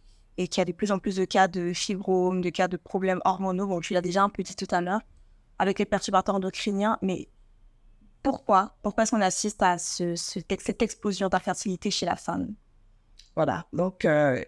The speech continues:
Speaker 2: euh, il est important justement qu'on le situe par rapport à la femme et qu'on le stigmatise pas en disant que c'est la femme qui est à l'origine.
Speaker 1: Mm.
Speaker 2: J'ai vu des couples, la femme n'avait aucun problème, c'était du côté de l'homme. Du côté de la femme, il y a déjà des critères,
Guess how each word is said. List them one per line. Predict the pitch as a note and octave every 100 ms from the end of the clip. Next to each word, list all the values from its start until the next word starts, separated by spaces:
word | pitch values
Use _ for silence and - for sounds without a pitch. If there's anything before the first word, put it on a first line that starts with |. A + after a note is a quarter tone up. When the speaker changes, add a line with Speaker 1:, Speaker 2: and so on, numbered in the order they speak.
| -
Speaker 2:
euh, | D3 D3 D3 B2+
il | - E3
est | D#3+ D3+
important | D3+ F3 - G3+ F#3+
justement | F3 - F3 F3+
qu'on | F#3+
le | D#3
situe | - - D#3+
par | F#3
rapport | E3 - F3+
à |
la | C#3+
femme | C#3 - G#3 G3+ D3+ - - - - _ -
et |
qu'on | - - F#3 E3 D3 - F3+
le | F3+
stigmatise | - F3+ E3 D#3+ - F#3
pas | -
en | D3
disant | D3 D3 D#3
que | - F3
c'est | - F3
la | -
femme | - F3 D3+
qui | -
est | D#3
à |
l'origine. | C#3+ - D3+ - C3+ A#2 G#3
Speaker 1:
Mm. | G#3 -
Speaker 2:
J'ai | F3
vu | E3 F3
des | E3+
couples, | E3 F3+ F3+
la | F3 C3+
femme | - E3
n'avait | C#3+
aucun | D#3+ - - F#3
problème, | - D#3+ D3 D3
c'était | D#3 - D#3
du | -
côté | D3+ D3+
de | C3+
l'homme. | A#2+ C3 G#2 - _ - _
Du | E3
côté | F#3 G#3 G#3
de | D#3+
la | C#3
femme, | - C3 A#2+ - - _ - _ -
il |
y | D3
a | E3
déjà | E3+ D#3+ A3
des | F#3+
critères, | - F#3 E3+ G3+ F3+ E3+